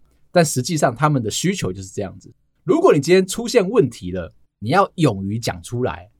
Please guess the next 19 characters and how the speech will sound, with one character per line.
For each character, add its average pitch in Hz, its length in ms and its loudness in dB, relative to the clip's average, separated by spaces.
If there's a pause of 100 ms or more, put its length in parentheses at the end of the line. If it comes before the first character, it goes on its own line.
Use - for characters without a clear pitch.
(340)
你 123 100 -8
不 120 80 -2
要 220 140 6
觉 143 160 0
得 123 100 0
说 139 180 0
放 143 220 0
在 156 100 4
心 143 220 -2
里 113 80 -4
面 104 180 -6
会 254 220 2
有 120 140 4
人 95 100 -4
可 113 140 -6
以 101 80 -4
理 85 180 -10
解 82 240 -14
你。 85 100 -16